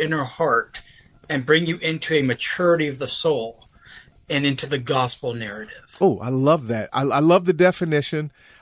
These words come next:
Speaker 2: I, I love the, f-, because I think that when the average person thinks about suffering on a surface level, they think about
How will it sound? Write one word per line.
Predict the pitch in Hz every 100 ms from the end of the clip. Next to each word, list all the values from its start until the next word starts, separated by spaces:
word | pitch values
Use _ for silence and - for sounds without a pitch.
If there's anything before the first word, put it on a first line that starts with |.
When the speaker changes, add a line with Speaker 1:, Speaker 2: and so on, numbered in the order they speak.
| _
Speaker 2:
I, | 139 147
I | 147
love | 151 156 165
the, | 151
f-, | -
because | 165 - 170
I | 156 202
think | 220 208
that | 202 147
when | 143
the | 139 -
average | 160 175 170
person | - 160 - 147
thinks | - 160 160
about | 156 143 139
suffering | - 156 143 147 131
on | 131
a | 123
surface | - 151 - 131
level, | 147 135 123 123 - - - -
they | 147
think | - 175
about | 160 143 143